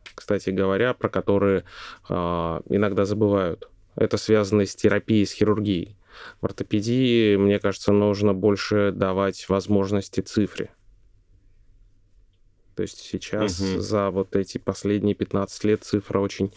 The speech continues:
Speaker 1: интенсивно помогает в стоматологии.
Speaker 2: Ну вот, как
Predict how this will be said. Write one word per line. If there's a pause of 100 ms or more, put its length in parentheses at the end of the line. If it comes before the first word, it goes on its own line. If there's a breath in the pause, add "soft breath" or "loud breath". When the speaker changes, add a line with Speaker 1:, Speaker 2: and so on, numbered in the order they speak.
(420 loud breath)
Speaker 1:
интенсивно
помогает (280 loud breath)
в
стоматологии. (600 loud breath)
Speaker 2:
Ну
вот, (180)
как